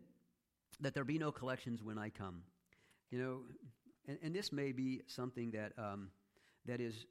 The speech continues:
just the Apostle Paul saying, "I don't wanna touch the money." Okay? And, and I admire him for that. You know, um,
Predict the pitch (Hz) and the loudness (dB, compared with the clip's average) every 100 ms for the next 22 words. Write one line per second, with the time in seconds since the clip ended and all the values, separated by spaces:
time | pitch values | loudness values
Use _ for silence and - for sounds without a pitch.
0 | _ _ - 147 - 135 120 131 123 117 | _ _ -6 -4 -4 -6 -4 -4 -4 -4
1 | 117 110 104 98 107 104 95 95 90 - | -2 -2 -2 -4 -4 -4 -4 -6 -10 -18
2 | _ _ _ _ _ _ _ _ _ _ | _ _ _ _ _ _ _ _ _ _
3 | _ _ - 120 113 110 113 104 - 98 | _ _ -6 -2 0 -2 -4 -6 -6 -6
4 | 87 87 - _ _ _ _ _ _ _ | -6 -8 -14 _ _ _ _ _ _ _
5 | _ - - - - _ _ _ - 110 | _ -20 -20 -20 -20 _ _ _ -6 -4
6 | 107 113 _ _ 120 117 131 151 117 107 | -4 -8 _ _ -4 -2 -2 -2 0 0
7 | 120 104 95 98 90 87 69 - _ _ | 0 -2 -4 -6 -6 -8 -10 -20 _ _
8 | _ _ _ 98 113 117 127 - 110 101 | _ _ _ -6 -4 -4 -6 -6 -4 -4
9 | 101 | -6